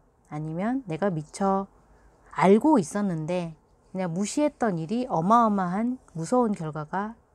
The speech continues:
나올 수도 있어요. 그러면 이천이십 년은 다시 종합해서 말씀드리자면 안 좋은 게 아니고, "아, 그럼 나 이번에 망했네요." 그게 아니에요.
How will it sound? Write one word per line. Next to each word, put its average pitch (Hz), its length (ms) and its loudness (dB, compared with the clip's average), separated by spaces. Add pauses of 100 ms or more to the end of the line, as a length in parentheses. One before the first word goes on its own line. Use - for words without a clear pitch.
(160)
나올 175 240 -2
수도 - 200 -14
있어요. 143 480 -10 (560)
그러면 185 520 -2 (1800)
이천이십 214 540 2
년은 202 380 -2
다시 170 240 -6
종합해서 175 480 -2
말씀드리자면 160 580 -6
안 170 220 -2
좋은 320 200 6
게 240 80 0
아니고, 156 480 -4
"아, 180 120 0
그럼 240 280 0
나 208 120 0
이번에 220 340 0
망했네요." 180 540 0
그게 180 240 -2
아니에요. 151 680 -4